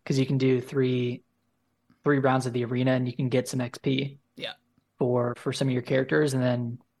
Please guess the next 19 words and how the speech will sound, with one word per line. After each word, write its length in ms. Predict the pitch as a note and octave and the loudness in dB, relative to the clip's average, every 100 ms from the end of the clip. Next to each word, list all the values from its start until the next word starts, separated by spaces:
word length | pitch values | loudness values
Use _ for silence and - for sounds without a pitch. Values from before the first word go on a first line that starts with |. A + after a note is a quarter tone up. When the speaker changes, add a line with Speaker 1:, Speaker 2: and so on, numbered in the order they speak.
| _ _ _ _ - | _ _ _ _ -6
Speaker 1:
I 120 | - | -2
would 120 | C3 | 0
just 200 | B2 C3+ | -2 -4
do, 80 | C#3+ | -2
like, 160 | D3 D3+ | -2 -2
support 340 | C#3+ C#3 C3 | -2 0 0
conversations 680 | C#3+ B2+ A#2+ C3+ B2 C3+ B2 | 0 0 0 0 0 -2 -2
and, 160 | A#2+ C3 | -4 -4
and 140 | D#3+ C3+ | -2 0
buy 200 | C3 A#2+ | 0 -2
items 460 | A#2+ B2 B2 B2 A#2+ | -2 0 0 -2 -4
and, 280 | A#2 - - _ _ _ _ | -4 -4 -6 _ _ _ _
you 120 | - E3 | -6 -2
know, 180 | - F3 | -2 -2
a 60 | F3 | 2
few 140 | D#3 | 2
other 140 | C3 | 2
things, 340 | B2+ D3 C#3+ - | 2 0 0 -2
but 340 | - D3 - | 0 -2 -4